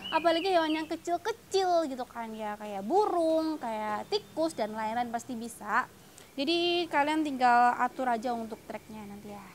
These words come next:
Oke, kita bahas nanti. Nah, di sini untuk manometernya ada Sobat Hunter.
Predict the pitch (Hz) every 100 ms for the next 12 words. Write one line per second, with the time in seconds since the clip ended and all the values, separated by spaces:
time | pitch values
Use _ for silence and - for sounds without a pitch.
0 | - 202 254 233 214 202 196 208 202 -
1 | 254 - 330 - - 294 320 311 320 349
2 | 415 427 392 381 339 339 349 330 349 359
3 | 330 311 320 269 277 277 220